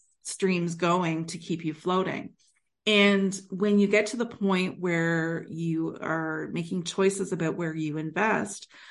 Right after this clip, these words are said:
there's a lot of different ways you can invest your profit. You can invest it into the traditional way where people like to invest in the stock market.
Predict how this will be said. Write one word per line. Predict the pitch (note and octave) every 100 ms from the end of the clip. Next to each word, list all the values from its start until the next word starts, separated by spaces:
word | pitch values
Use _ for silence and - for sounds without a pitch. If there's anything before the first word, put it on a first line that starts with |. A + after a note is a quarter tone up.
| - -
there's | D4 E4+
a |
lot | C4+ C4
of | B3+
different | A#3+ A#3 G3+
ways | F3+ F#3+ G3+
you | F#3
can | F3 F3
invest | E3 D#3+ D#3+ -
your | D#3
profit. | D#3 F3 D3+ D#3+ - - - - - -
You | G3
can | F#3+ G3
invest | F#3+ F#3+ G3+ A3+ -
it | G3+ G3
into | F#3 F3+ E3+ - - E3+ E3 D3+ D3+ - -
the | E3
traditional | - D#3+ D#3+ - F3
way | E3+ E3+
where | E3+ D#3+
people | E3+ E3+ D#3+
like | E3 D#3+
to | - E3
invest | D#3+ D#3 D#3+
in | D#3+ D#3+
the | F#3+
stock | - F3+ D3 -
market. | D3 C#3+ D#3+ F#3 C#4